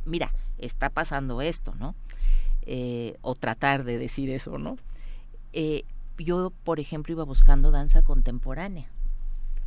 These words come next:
Yo quería, pues, danza contemporánea como la que nosotros solemos ver, ¿no? Eh,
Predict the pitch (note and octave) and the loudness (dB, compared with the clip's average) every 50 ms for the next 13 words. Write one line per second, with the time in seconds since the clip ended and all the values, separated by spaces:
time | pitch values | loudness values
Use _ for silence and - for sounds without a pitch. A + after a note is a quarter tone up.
0 | - - - - - - - - - - - - - - - - - - - C#3 | -6 -8 -10 -10 -12 -14 -14 -14 -16 -18 -18 -18 -18 -18 -18 -18 -14 -10 -10 -10
1 | C3 - C3+ B2+ B2+ A#2 - D3 D3 - A#2+ A#2 B2 C3+ B2+ - B2+ A2+ A2+ B2 | -10 -10 -10 -10 -10 -12 -12 -12 -12 -12 -12 -12 -12 -14 -16 -16 -16 -16 -14 -14
2 | A#2+ A2+ A#2+ A#2+ A#2+ B2 A#2+ A#2 A2 - C3+ A#2+ A#2 A2 A2 A2+ - G#2 A#2 A#2+ | -12 -12 -10 -10 -10 -10 -10 -12 -14 -14 -14 -12 -10 -10 -10 -10 -12 -12 -14 -12
3 | A#2+ - B2 - - B2 B2 - - - - - - - - - - - - - | -12 -12 -12 -10 -10 -10 -10 -12 -14 -16 -18 -18 -18 -20 -20 -20 -20 -20 -18 -12
4 | - B2+ A#2+ A2+ A2+ G2+ G2+ G#2 A#2 D#3+ G#3 A3 - - - - - - - F#2 | -10 -8 -8 -8 -8 -10 -12 -10 -8 -8 -8 -8 -10 -16 -20 -20 -20 -20 -18 -16
5 | F2 - - - - - - - - - - - - - G#2+ G2+ F#2+ - | -16 -14 -12 -10 -8 -8 -8 -8 -10 -10 -10 -12 -12 -14 -14 -14 -16 -16